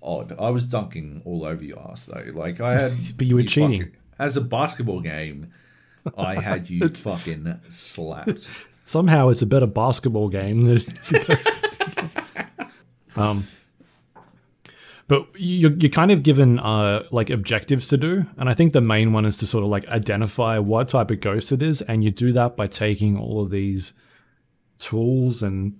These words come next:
Speaker 2: and gadgets that you've got, um, with you. And so you've got this book, and then, 'cause we never got to this point, <laughs> really,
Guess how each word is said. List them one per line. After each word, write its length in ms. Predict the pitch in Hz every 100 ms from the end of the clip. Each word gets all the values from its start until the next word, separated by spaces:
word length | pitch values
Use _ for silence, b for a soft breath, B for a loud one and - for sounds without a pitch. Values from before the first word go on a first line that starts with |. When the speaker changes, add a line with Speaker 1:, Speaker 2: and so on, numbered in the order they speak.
| b b b _
Speaker 2:
and 300 | - 104 95
gadgets 460 | 107 101 113 117 -
that 100 | -
you've 180 | 107 92
got, 340 | 95 104 - _ _ _ _ _
um, 440 | - 101 92 92 - _ -
with 360 | 107 113 120
you. 340 | 156 196 202 B B B B
And 200 | 120 110
so 120 | -
you've 220 | 120 113
got 160 | 127 151
this 140 | 117
book, 360 | 98 117 113 - -
and 180 | 110 107
then, 420 | 101 101 104 139
'cause 140 | 98 107
we 100 | 117
never 200 | 110 101
got 240 | 98 101
to 80 | -
this 200 | 101 101
point, 380 | - 104 98 - _ _ _ _ _
<laughs> 640 | _ _ - 170 - 202
really, 400 | 131 123 110 110